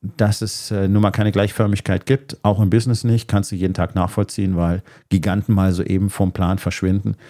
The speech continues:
Unternehmen, die Jahrzehnte da gewesen sind, internationale Riesenplayer und Schnippschnapp, sind sie auf einmal weg. Und das liegt zum Beispiel nicht zuletzt daran, dass es keine wirkliche Entwicklung mehr gab, sondern nur noch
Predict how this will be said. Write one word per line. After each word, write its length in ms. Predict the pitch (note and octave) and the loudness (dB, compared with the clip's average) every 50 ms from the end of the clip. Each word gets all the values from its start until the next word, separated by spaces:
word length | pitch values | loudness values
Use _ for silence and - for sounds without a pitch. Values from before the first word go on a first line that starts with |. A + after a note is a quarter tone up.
| - - _ _ - | -20 -20 _ _ -2
Unternehmen, 400 | G#2 F#2+ A2+ G#2+ G#2 G#2 G#2+ G2+ | 0 0 2 2 2 2 2 2
die 80 | G2 | 2
Jahrzehnte 500 | F2 G2 F#2+ - - - A2+ A#2 A2+ A#2 | 2 0 0 -2 -4 -4 -4 -4 -4 -2
da 220 | G#2 F2+ F2 G2 G2+ | -2 0 0 0 -2
gewesen 360 | G2+ F#2+ F#2+ G2+ F#2+ F#2+ G2 | -2 -2 -2 -2 0 0 0
sind, 180 | F#2 G2+ G#2 | 0 0 2
internationale 1080 | - D3+ C3+ - A#2+ G#2+ G2+ F#2+ F#2+ - - G#2+ G2 F#2 F2 F#2 G2 G2+ G2+ G#2 G2+ F#2 | 2 0 0 2 0 2 2 0 -2 -4 -4 -4 -2 -2 0 0 0 2 2 2 2 2
Riesenplayer 760 | F#2+ G#2 A2+ A2 A2 G2 - - G2+ G2 G2+ G#2 G#2 G2+ - | 2 2 2 2 0 -2 0 0 0 2 2 2 2 2 0
und 180 | - G2+ G2 - | 0 -2 -2 -2
Schnippschnapp, 600 | - G#2 G2+ - - - - F#2 F#2+ - - - - - - _ _ - - - _ _ | -2 -4 -4 -4 -4 -4 -2 -2 -2 -4 -6 -12 -20 -20 -20 _ _ -20 -20 -20 _ _
sind 200 | - - F2+ F2+ | -4 -2 -2 0
sie 80 | - F2+ | 0 -2
auf 140 | F2+ - - | -4 -2 -2
einmal 240 | F#2 F2 E2+ D#2+ | -2 0 0 0
weg. 260 | D#2+ F2 F#2+ - - - _ _ _ _ _ _ _ _ _ _ _ _ _ _ _ _ _ _ | -2 -2 -4 -6 -10 -18 _ _ _ _ _ _ _ _ _ _ _ _ _ _ _ _ _ _
Und 140 | A2 G2+ | 0 0
das 160 | - F#2+ - - | 0 -2 -4 -6
liegt 220 | F#2 - - - | -8 -10 -10 -10
zum 160 | - G#2 F2+ | -10 -8 -6
Beispiel 300 | D#2+ D2+ D2+ - - F2+ | -6 -6 -8 -6 -4 -4
nicht 180 | E2 E2 D#2 - | -4 -4 -4 -6
zuletzt 340 | - D#2+ D2+ D#2 - - D2+ | -6 -6 -6 -6 -6 -8 -8
daran, 220 | D2 C#2+ E2 D#2+ | -6 -4 -4 -4
dass 140 | E2 - F#2+ | -4 -4 -6
es 100 | F2 - | -8 -8
keine 300 | - - E2 E2+ E2 E2 | -8 -6 -4 -4 -4 -4
wirkliche 400 | F2+ - - F2+ - F#2 - - | -4 -6 -4 -4 -4 -4 -4 -4
Entwicklung 420 | - F#2 F2 F#2+ - - F2+ E2+ | -4 -4 -2 -2 -2 -2 -2 0
mehr 120 | D#2+ E2 E2 | 0 -2 -2
gab, 260 | - D#2+ E2 F2+ - | -2 -2 -2 -2 -4
sondern 300 | - F#2+ F2+ F2 F2 F2 | -6 -6 -4 -2 -2 0
nur 120 | E2+ F#2 | 0 2
noch 300 | F2+ F#2 F#2 F#2 - - | 4 4 2 2 -2 -8